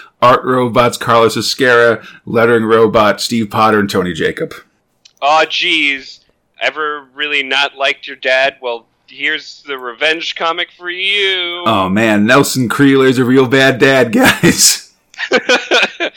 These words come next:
Speaker 2: He's not the kind of dad you want to hang out with.
Speaker 1: No. So, Johnny Alpha continues his life story as they go to his father's bunker, as, uh, we see Nelson Bunker Creelman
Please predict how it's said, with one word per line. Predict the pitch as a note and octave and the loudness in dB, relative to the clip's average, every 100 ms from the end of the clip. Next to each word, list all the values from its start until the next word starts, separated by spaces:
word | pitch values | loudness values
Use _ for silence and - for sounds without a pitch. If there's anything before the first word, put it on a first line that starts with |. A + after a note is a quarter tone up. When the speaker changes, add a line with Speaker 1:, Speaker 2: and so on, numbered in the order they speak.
| - - _ | -16 -20 _
Speaker 2:
He's | C#3 D3 D3+ | -12 -10 -4
not | D3 D#3+ D3+ | 0 0 -2
the | C#3+ | -6
kind | E3 C#3+ | -6 -6
of | C3 | -4
dad | C3 C3 B2+ | -2 -2 -4
you | A#2+ | -10
want | A#2+ | -10
to | A#2 | -8
hang | A#2 G#2 | -6 -4
out | G2+ F#2 | -6 -8
with. | E2 _ _ - | -20 _ _ -2
Speaker 1:
No. | G2 F2+ D#2 - _ _ _ - - - _ _ _ - - _ _ _ _ - _ _ _ _ | 0 2 0 -10 _ _ _ -18 -18 -18 _ _ _ -20 -20 _ _ _ _ -20 _ _ _ _
So, | - D3+ - - | 0 2 2 -4
Johnny | - D#3+ D#3+ D3+ | 0 2 6 6
Alpha | D3+ D3 | 6 4
continues | C#3+ B2+ D3+ D3+ C#3+ | 2 0 2 4 4
his | B2+ G#2+ | 4 0
life | B2 B2 G#2 | 2 2 2
story | - C3+ B2+ B2 B2 A#2 | -2 0 2 2 2 4
as | G#2+ A#2+ A2 - - - | 4 4 2 -8 -10 0
they | A#2+ | 2
go | G2+ B2 B2 | 4 4 4
to | B2 | 2
his | A#2+ - | 0 0
father's | C3 A#2+ A#2 G2+ | 2 4 4 2
bunker, | A2 B2 A#2 A#2+ A#2 A#2 - - | 0 0 2 2 2 -2 -14 -4
as, | G#2 G#2 G#2 | 0 0 2
uh, | G2+ F#2+ - - | 4 2 0 -4
we | A#2+ | -2
see | A2+ C3 A#2+ | 0 0 0
Nelson | A2+ B2+ C3 - G#3+ G3+ | 2 2 2 2 2 0
Bunker | - C#3+ C#3 B2+ A#2+ | 2 2 2 0 0
Creelman | - C#3+ C3 B2 A#2+ A#2 | 0 2 4 2 0 -2